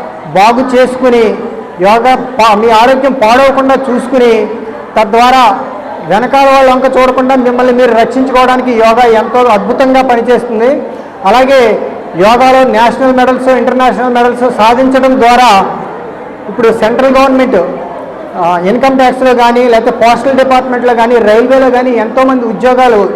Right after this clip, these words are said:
ఈ సంవత్సరం నుండి సాధిస్తున్నారు. మొన్న నేను నేషనల్ జడ్జిగా దిండిగల్ వెళ్ళినప్పుడు, తమిళనాడు దిండిగల్ వెళ్ళినప్పుడు అలా జాబ్ సంపాదించిన వాళ్ళని ఎంతోమందిని స్టేజ్ మీద పరిచయం చేయడం జరిగింది.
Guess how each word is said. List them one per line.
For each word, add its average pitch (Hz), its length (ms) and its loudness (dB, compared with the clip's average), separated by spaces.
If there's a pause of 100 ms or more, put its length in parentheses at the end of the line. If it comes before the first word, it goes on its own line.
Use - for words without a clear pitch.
(120)
ఈ 262 80 0
సంవత్సరం 285 440 0
నుండి 277 180 0
సాధిస్తున్నారు. 254 840 0 (340)
మొన్న 220 200 -2
నేను 240 220 0
నేషనల్ 254 460 0
జడ్జిగా 262 300 2
దిండిగల్ 262 440 0
వెళ్ళినప్పుడు, 254 320 2
తమిళనాడు 247 420 0
దిండిగల్ 240 360 0
వెళ్ళినప్పుడు 240 760 2 (280)
అలా 233 160 4
జాబ్ 220 360 0 (100)
సంపాదించిన 269 540 0
వాళ్ళని 262 260 2
ఎంతోమందిని 262 540 0
స్టేజ్ 240 300 0
మీద 254 120 0
పరిచయం 247 440 0
చేయడం 240 220 0
జరిగింది. 226 500 0